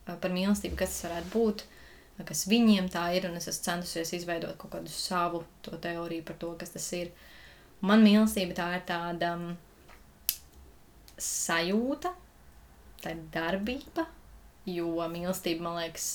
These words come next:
nevar būt, nu, tā kā tikai sajūta līmenī, tā ir arī kaut kāda darbība, kaut kādas lietas, ko jūs viens ar otru darat, ā, kā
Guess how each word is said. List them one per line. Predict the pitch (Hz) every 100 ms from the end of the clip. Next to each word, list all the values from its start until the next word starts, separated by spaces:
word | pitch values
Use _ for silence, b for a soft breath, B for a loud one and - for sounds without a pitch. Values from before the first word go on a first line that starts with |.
| -
nevar | - 185 175 190 240
būt, | 240 254 247 - -
nu, | 214 202
tā | 196
kā | 185
tikai | 185 196 196 196
sajūta | 196 190 180 180
līmenī, | 185 190 175
tā | 170 175
ir | 175
arī | 170
kaut | 165 165
kāda | 165 170
darbība, | 180 180 165
kaut | -
kādas | 160 -
lietas, | 180 175
ko | -
jūs | 170 165
viens | 165 170
ar | 165
otru | 170 175
darat, | 175 214 214 214 -
ā, | 175 170 160 - - - - - -
kā | 190 180